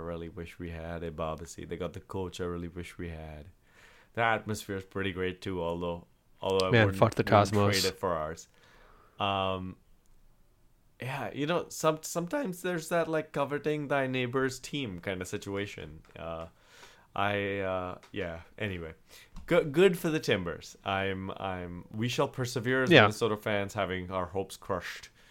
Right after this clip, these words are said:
Speaker 1: I will say, though, I'm happy that Minnesota
Speaker 2: <laughs> In every
Speaker 1: Hold on, what's up?
Speaker 2: sport.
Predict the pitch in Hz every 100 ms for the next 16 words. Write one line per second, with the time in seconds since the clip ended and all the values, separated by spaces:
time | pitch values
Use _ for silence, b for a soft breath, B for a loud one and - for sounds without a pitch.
0 | b b b - 143 190 226 226 220 139
1 | 120 123 113 127 127 160 156 151 120 117
2 | 117 143 123 117 - _ - - - -
3 | - - 131 - 139 131 127 117 113 107
4 | - 107 104 - -